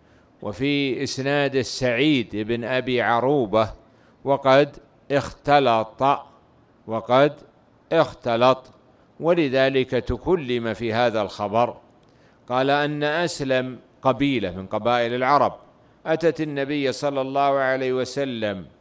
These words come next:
فسألهم النبي صلى الله عليه وسلم: "صمتم يومكم هذا؟" فقالوا: "لا، لم نصم يومنا هذا"، ولعله يوم عاشوراء.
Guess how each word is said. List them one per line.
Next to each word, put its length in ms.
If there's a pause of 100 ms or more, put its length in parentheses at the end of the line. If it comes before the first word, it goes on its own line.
(240)
فسألهم 760
النبي 360
صلى 260
الله 180
عليه 500
وسلم: 600
"صمتم 680
يومكم 880 (540)
هذا؟" 1000 (400)
فقالوا: 500
"لا، 220
لم 260
نصم 380
يومنا 760 (120)
هذا"، 680 (480)
ولعله 380
يوم 300
عاشوراء. 720